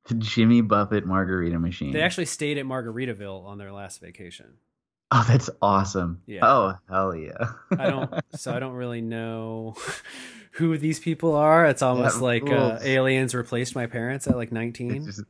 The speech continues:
Speaker 1: they just cut loose. They had some epiphany about life and were like,
Speaker 2: But
Speaker 1: "We
Speaker 2: it's,
Speaker 1: figured it out."
Speaker 2: it, no, there's still that double standard though, and this, like, it's, it's kind of one of the cool things about having this show where I just kinda tell my own truth because, like, that's how they are.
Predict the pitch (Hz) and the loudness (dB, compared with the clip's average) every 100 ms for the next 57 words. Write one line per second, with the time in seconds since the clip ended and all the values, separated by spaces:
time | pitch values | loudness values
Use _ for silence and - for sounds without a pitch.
0 | _ _ - 110 113 - 104 - 92 95 | _ _ -2 2 0 0 0 2 2 2
1 | 95 - 98 98 92 101 95 90 98 95 | 0 -2 0 0 0 0 -2 0 -2 0
2 | 95 92 92 90 87 87 95 95 90 87 | 0 2 2 2 2 2 0 -2 0 2
3 | 92 113 156 123 123 120 131 131 127 - | 6 6 6 4 4 4 2 4 2 0
4 | - 180 175 208 175 160 156 208 208 170 | -2 -2 2 4 4 4 0 0 0 0
5 | 170 156 139 156 170 143 117 117 113 120 | -2 -4 -6 -4 -4 -6 -8 -8 -8 -8
6 | 123 135 123 120 117 - 123 - - 196 | -10 -10 -10 -10 -12 -14 -16 -10 -4 -2
7 | 147 123 120 131 131 120 113 120 110 123 | -2 -4 -8 -10 -10 -8 -8 -8 -10 -10
8 | - 113 107 101 98 - 107 95 - 113 | -10 -12 -10 -12 -14 -16 -18 -16 -12 -12
9 | 110 110 120 117 104 95 101 110 101 101 | -12 -10 -12 -12 -14 -16 -16 -16 -14 -16
10 | - - - _ _ 123 175 143 120 120 | -18 -20 -20 _ _ -4 -2 -6 -6 -6
11 | 135 160 185 | -4 -4 -6